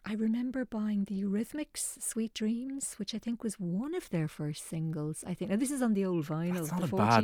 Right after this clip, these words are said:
Speaker 2: pick now
Speaker 1: forty-fives.
Speaker 2: at all. We, we've
Speaker 1: It's a
Speaker 2: heard
Speaker 1: great
Speaker 2: much worse than
Speaker 1: song.
Speaker 2: this.
Speaker 1: And also, I had to put abba in there because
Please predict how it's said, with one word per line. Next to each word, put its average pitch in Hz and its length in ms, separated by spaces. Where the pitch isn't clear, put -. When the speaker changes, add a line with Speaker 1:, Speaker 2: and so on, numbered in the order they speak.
Speaker 2:
pick - 80
now - 160
Speaker 1:
forty-fives. 85 300
Speaker 2:
at 85 40
all. 90 240
We, 95 140
we've 120 100
Speaker 1:
It's - 100
a 143 40
Speaker 2:
heard 151 140
Speaker 1:
great 143 100
Speaker 2:
much 139 160
worse - 240
than - 140
Speaker 1:
song. 170 40
Speaker 2:
this. 160 180
Speaker 1:
And 220 360
also, 254 300
I 220 60
had 269 220
to 269 80
put 247 180
abba 226 320
in 196 140
there 190 220
because 208 560